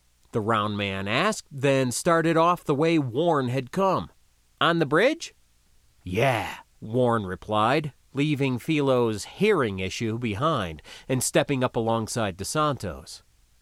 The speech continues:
The recently thawed passenger started coughing again, but not badly,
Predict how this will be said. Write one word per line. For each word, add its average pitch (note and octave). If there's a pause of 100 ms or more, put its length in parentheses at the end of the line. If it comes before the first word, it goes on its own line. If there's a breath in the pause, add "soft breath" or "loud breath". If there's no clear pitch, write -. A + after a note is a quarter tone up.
(460 loud breath)
The C3
recently D#3+
thawed D3
passenger C#3+
started A2
coughing A#2+
again, G#2+
but A#2
not D#3
badly, G#2+